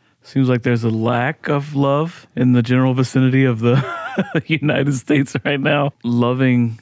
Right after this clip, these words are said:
loving our friends and <laughs> loving our enemies, not a real popular, uh, message right now. Honestly, I think it was, like, right on time. And it, like, kinda got us back to, hey, li-, like, all this other stuff that's going on,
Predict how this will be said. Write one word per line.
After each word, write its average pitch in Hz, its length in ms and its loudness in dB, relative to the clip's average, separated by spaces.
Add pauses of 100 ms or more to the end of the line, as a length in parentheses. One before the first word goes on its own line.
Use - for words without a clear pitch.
(140)
loving 120 420 0
our 117 140 -2
friends 120 460 0
and 113 340 -4 (360)
<laughs> 123 400 -10
loving 127 360 0
our 120 100 0
enemies, 123 540 0 (420)
not 113 400 0
a 117 60 0
real 113 200 2
popular, 110 800 0
uh, 107 320 -2 (400)
message 117 480 -2
right 120 220 -2
now. 120 340 0 (180)
Honestly, 113 440 -2
I 113 80 -2
think 113 240 -2
it 87 80 -6
was, 104 200 -2
like, 98 200 -6
right 98 240 -4
on 90 160 -4
time. 110 440 -4 (440)
And 127 100 -2
it, 123 40 2
like, 123 240 0
kinda 123 180 -2
got 117 180 -2
us 113 140 -2
back 117 340 -4
to, 110 420 0 (380)
hey, - 360 -4
li-, - 200 -6
like, 104 260 -8 (720)
all 123 200 -2
this 156 120 0
other 147 140 2
stuff 135 160 0
that's 117 100 -4
going 120 200 2
on, 110 300 0